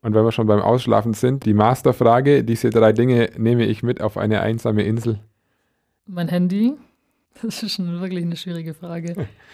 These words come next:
Speaker 2: was Leckeres zu essen und
Speaker 1: Ein Ladegerät fürs Handy.
Speaker 2: Also stimmt, ein Ladegerät fürs Handy, natürlich, ja.
Speaker 1: Wir geben diese Frage dann auch immer direkt weiter an den Psychologen, der das dann deutet.
Speaker 2: <laughs>
Speaker 1: Nee, Spaß beiseite. Also, vielen lieben Dank.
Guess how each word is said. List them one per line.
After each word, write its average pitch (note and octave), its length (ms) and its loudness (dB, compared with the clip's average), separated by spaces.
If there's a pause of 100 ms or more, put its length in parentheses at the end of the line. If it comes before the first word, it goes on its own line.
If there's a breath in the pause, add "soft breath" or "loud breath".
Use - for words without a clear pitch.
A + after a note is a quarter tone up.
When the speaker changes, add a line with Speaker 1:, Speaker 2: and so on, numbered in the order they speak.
(240 soft breath)
Speaker 2:
was G3 260 -4
Leckeres F#3 320 -2
zu F#3+ 120 -4
essen A3+ 460 4
und F#3 800 0 (720)
Speaker 1:
Ein G2 60 0
Ladegerät G2 520 2
fürs G#2 200 -6
Handy. G#2 240 -4
Speaker 2:
Also A#3 220 0
stimmt, A#3 220 0
ein G3+ 60 2
Ladegerät G3 500 -2
fürs F#3+ 200 -12
Handy, G3 280 -6 (200)
natürlich, F3+ 640 -12
ja. G3 180 -8 (600)
Speaker 1:
Wir G#2+ 120 0
geben B2 160 4
diese A#2+ 180 -2
Frage A2 260 4
dann A2 80 6
auch G#2+ 100 6
immer A2 160 4
direkt A#2 340 2
weiter G#2 300 4
an G#2 80 4
den G#2+ 160 2
Psychologen, A#2+ 600 4
der A2 140 8
das - 140 4
dann A#2 180 2
deutet. A#2 320 2 (160 loud breath)
Speaker 2:
<laughs> - 140 -20
Speaker 1:
Nee, G#2+ 160 2
Spaß G#2+ 280 0
beiseite. G#2+ 440 2
Also, A2 280 4 (400 loud breath)
vielen D#3 240 2
lieben B2+ 260 4
Dank. C#3 360 2